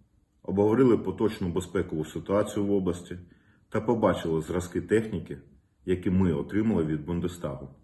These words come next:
Міністр оборони Німеччини наголосила, що до України найближчим часом надійде додаткове озброєння для посилення нашої обороноздатності.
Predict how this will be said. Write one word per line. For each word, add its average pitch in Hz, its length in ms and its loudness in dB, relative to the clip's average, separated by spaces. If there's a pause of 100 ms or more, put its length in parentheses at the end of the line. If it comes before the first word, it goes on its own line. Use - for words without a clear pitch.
(880)
Міністр 110 380 2
оборони 107 380 2
Німеччини 98 520 2
наголосила, 92 720 -2 (320)
що - 160 -8
до 98 140 4
України 107 400 2
найближчим 87 540 0
часом - 420 -4
надійде 85 400 -2
додаткове 80 640 0
озброєння 80 600 0 (400)
для 85 180 -2
посилення 87 520 -2
нашої 78 320 -4
обороноздатності. 78 840 -6